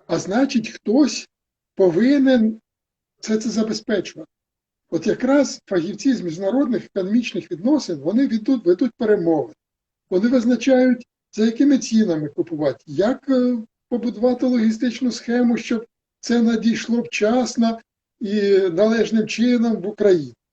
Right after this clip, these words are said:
От таких фахівців якраз ми і готуємо.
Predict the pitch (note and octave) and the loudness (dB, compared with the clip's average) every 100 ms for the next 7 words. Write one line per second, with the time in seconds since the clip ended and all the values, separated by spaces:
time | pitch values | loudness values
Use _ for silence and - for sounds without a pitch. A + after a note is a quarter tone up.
0 | _ _ _ _ - F#3+ - - G#3+ - | _ _ _ _ 0 0 0 -6 -6 2
1 | D4 B3 - F3+ - D3 - G3 A#3+ D#4 | 2 2 0 -2 -2 -8 -8 2 6 6
2 | - D#3 C#3+ F#3 G3+ C#4 - D3+ D#3 G3+ | 4 -6 -6 -2 2 0 -2 -6 -4 0
3 | B3 C#4 A3 A#3+ F4+ F#4 - | 0 0 0 -2 0 4 4